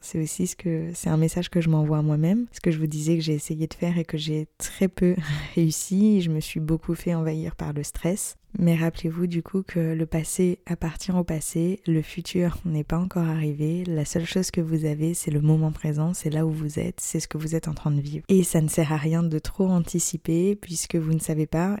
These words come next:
et la preuve dans ce podcast, j'ai, je me suis rongée la vie pendant huit mois de stress à attendre les résultats pour finalement avoir des résultats complètement négatifs qui n'impacteront pas ma vie. Certains vont comprendre pourquoi j'ai eu ce stress, d'autres vont pas comprendre, mais en tout cas c'est pour montrer que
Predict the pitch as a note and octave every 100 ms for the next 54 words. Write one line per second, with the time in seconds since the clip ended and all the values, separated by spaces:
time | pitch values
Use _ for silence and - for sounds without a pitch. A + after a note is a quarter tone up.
0 | E3+ D#3 D#3 D3+ D3+ - - F3+ G3 F#3
1 | E3 - D#3 D#3+ - F3 F3+ - - E3+
2 | D#3+ D#3+ D#3+ D#3 D#3 - E3 E3 - F3
3 | D#3+ D#3+ E3+ E3+ D#3 E3 - D#3+ D3+ D3
4 | D3 D#3+ D#3+ D#3+ D#3 D3+ - E3 D#3+ -
5 | - D#3+ - E3 - F3 E3+ E3+ D#3+ D#3
6 | D3 D3+ D3+ D3 - D3+ F3+ F#3+ - E3
7 | - - - E3 D3+ C#3+ D#3+ F3+ D#3+ D#3
8 | D#3 D#3 D3+ D3 D3 D3+ - E3 D#3 -
9 | D3+ D3+ D#3 D3+ C#3 - F3+ - - D#3+
10 | D3 C#3 D3 D#3+ D3 C#3+ D#3 D3 C#3 D#3
11 | - - E3+ F3 E3+ D#3 D3+ D#3+ D#3 -
12 | E3 D#3 - - E3+ D#3+ D3+ - D3+ -
13 | E3+ F#3+ - E3 E3 D#3+ D#3 D3+ F3 E3
14 | D3 - E3 F#3+ - D#3+ D3+ D#3+ F#3+ F#3
15 | E3 - D#3 D#3+ D#3+ F3+ F#3+ - D#3+ D#3+